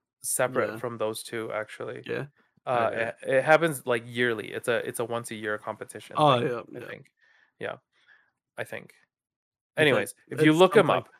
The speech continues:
Speaker 1: i-, i-, if you look 'em up, like, people do, like, vo-, voice coaches do, like, reactions to his singing.
Speaker 2: Yep.
Speaker 1: Because it's, it's ridiculous.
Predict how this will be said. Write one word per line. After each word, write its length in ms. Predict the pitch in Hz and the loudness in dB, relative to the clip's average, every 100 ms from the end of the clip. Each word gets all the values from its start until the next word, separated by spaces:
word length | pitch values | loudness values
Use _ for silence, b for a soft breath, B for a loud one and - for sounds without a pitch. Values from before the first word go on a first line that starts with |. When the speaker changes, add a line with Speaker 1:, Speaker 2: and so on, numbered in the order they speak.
| _ - | _ 4
Speaker 1:
i-, 60 | |
i-, 80 | 156 151 | 4 8
if 300 | 156 156 147 | 6 6 6
you 120 | 170 | 6
look 280 | 180 185 180 | 6 6 4
'em 140 | 143 | 0
up, 200 | 104 - B B - | 0 -2 B B 0
like, 180 | 131 | 0
people 520 | - 185 175 185 151 - | 0 -6 0 0 0 -8
do, 240 | - 135 131 | -4 -2 0
like, 240 | 123 104 | -2 -4
vo-, 320 | 123 143 151 _ - | 4 4 4 _ -16
voice 440 | 127 143 151 151 | -2 4 4 4
coaches 440 | - 139 127 123 | -4 -6 -4 -8
do, 300 | 117 120 117 | -8 -8 -8
like, 360 | 113 110 95 - b b b _ | -6 -4 -4 -6 b b b _
reactions 800 | 120 123 120 113 113 - 107 101 | -8 -2 4 4 2 -6 -10 -12
to 140 | - 110 | -12 -10
his 220 | 120 101 | -10 -8
singing. 440 | - 92 82 - - _ _ _ - | -8 -8 -10 -16 -20 _ _ _ -10
Speaker 2:
Yep. 240 | 139 - _ _ _ _ _ _ | -8 -8 _ _ _ _ _ _
Speaker 1:
Because 340 | 131 - 139 120 | -8 -6 -4 -4
it's, 380 | 120 - - - _ _ _ _ - | -4 -4 -6 -10 _ _ _ _ -4
it's 200 | 135 123 | -4 -4
ridiculous. 920 | 113 - 120 107 - 82 - - | -10 -6 -8 -6 -8 -10 -12 -20